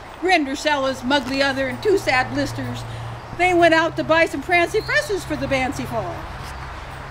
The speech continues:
But Rendersella couldn't go, because all she had to wear were some old Ruddy Dags.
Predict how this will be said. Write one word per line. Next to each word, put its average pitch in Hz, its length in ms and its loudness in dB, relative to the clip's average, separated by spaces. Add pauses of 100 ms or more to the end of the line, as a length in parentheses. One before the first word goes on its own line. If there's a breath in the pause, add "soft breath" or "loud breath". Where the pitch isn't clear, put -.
(140)
But 269 160 -2
Rendersella 285 840 0
couldn't 269 340 -6
go, 240 440 -2 (560)
because 330 320 0
all 330 220 4
she 415 220 -2
had 381 280 4
to 381 80 0
wear 403 420 0
were 349 120 -2
some 277 200 -4
old 427 380 -2
Ruddy 427 480 0
Dags. 233 680 -4